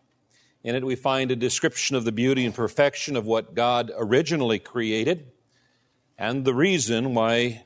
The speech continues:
creation no longer reflects that perfection and beauty. You see, long before there were ten commandments, there was one commandment. "Do not eat of the tree of the knowledge of good and evil, for in the day that you do, you will surely die."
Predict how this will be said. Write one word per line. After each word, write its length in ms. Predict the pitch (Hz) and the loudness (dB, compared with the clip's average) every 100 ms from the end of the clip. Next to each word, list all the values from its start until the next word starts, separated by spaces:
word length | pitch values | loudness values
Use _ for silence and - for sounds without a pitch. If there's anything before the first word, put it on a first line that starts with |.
| - | -8
creation 640 | 143 131 131 127 131 120 | -4 2 2 0 -6 -2
no 140 | 123 | 0
longer 340 | 123 120 110 107 | 0 -2 -2 -2
reflects 840 | 110 - 165 123 - - - - _ _ _ - | -4 0 0 0 -4 -10 -10 -12 _ _ _ -4
that 320 | 92 107 123 | 2 2 0
perfection 640 | 127 - 101 92 - 101 | -6 0 0 0 -6 -4
and 120 | 95 | -2
beauty. 380 | 98 120 92 62 - _ _ _ _ _ _ _ _ _ _ - - _ | 0 0 0 -4 -14 _ _ _ _ _ _ _ _ _ _ -20 -20 _
You 60 | - | -4
see, 120 | 185 | 2
long 220 | 165 185 | 4 4
before 300 | 165 143 156 | 2 2 2
there 100 | 143 | 2
were 100 | 123 | 0
ten 240 | 117 190 196 | 0 -2 0
commandments, 540 | 143 120 123 151 147 | 0 2 2 2 2
there 100 | 127 | 2
was 180 | 120 117 | 2 -2
one 360 | 110 123 165 156 | 0 2 2 2
commandment. 540 | 123 107 107 131 156 - _ _ _ _ _ _ | 0 2 2 0 -2 -10 _ _ _ _ _ _
"Do 100 | 107 | -6
not 300 | 113 123 - | -4 -4 -4
eat 360 | 123 127 139 - | -4 -2 -2 -4
of 260 | 127 107 | -2 -2
the 80 | 98 | -4
tree 400 | 98 - 117 123 | -8 -4 0 2
of 100 | 120 | 2
the 80 | 104 | 2
knowledge 360 | 107 120 107 104 | 2 2 0 -4
of 100 | 87 | -2
good 220 | 113 104 | 0 0
and 100 | 101 | 0
evil, 300 | 110 113 120 | -2 0 -2
for 100 | 110 | -2
in 80 | 95 | -2
the 80 | |
day 220 | 90 117 139 | 0 2 2
that 220 | 127 123 | -2 -4
you 100 | 107 | -6
do, 340 | 98 104 123 | -4 -2 -2
you 160 | 117 107 | -2 -4
will 140 | 104 | -4
surely 640 | - - 139 127 104 104 - | -6 -2 0 2 0 -2 -8
die." 520 | 117 127 110 80 - | -2 2 2 0 -4